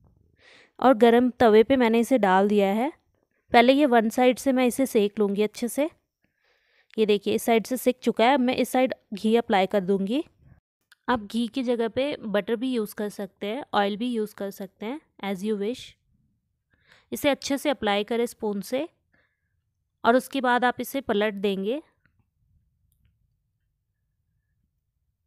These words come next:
दूसरी साइड से ये पूरा सिक चुका है अच्छे से, तो अब मैं इस साइड में भी घी अप्लाई कर दूँगी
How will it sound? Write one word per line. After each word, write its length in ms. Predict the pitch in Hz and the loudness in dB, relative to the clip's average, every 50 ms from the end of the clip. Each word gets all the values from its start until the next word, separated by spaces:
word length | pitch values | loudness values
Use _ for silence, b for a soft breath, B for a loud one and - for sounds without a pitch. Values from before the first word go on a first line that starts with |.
| _ _ _ 240 | _ _ _ -6
दूसरी 320 | 214 247 - - 247 240 | -4 -4 -4 -6 -8 -8
साइड 240 | - 254 233 233 - | -4 -4 -4 -4 -4
से 140 | - 262 247 | -6 -4 -2
ये 140 | 247 247 | -2 -2
पूरा 300 | 240 _ 240 240 233 240 | -2 _ -2 -2 -2 -2
सिक 220 | 240 - - 254 - | -2 -4 -8 -10 -10
चुका 300 | - - 214 - - 202 | -10 -12 -10 -8 -6 -4
है 120 | 202 220 | -4 -4
अच्छे 260 | 233 233 - - 226 | -4 -6 -8 -12 -14
से, 200 | 196 - 254 277 | -12 -10 -10 -8
तो 120 | 277 - 262 | -6 -2 0
अब 160 | - - 196 | 0 0 0
मैं 140 | 233 254 - | 0 -2 -2
इस 160 | - 254 254 | -2 -2 -2
साइड 280 | - - 254 233 233 208 | -2 -4 -4 -4 -2 -4
में 160 | 220 233 233 233 | -4 -4 -4 -4
भी 80 | 269 | -6
घी 200 | 220 - 214 226 220 | -6 -6 -4 -4 -4
अप्लाई 300 | 208 - 214 202 202 196 | -2 -2 -2 -4 -2 -2
कर 160 | - 214 190 | -4 -4 -4
दूँगी 400 | 175 208 202 208 202 247 302 | -4 -4 -4 -4 -6 -6 -8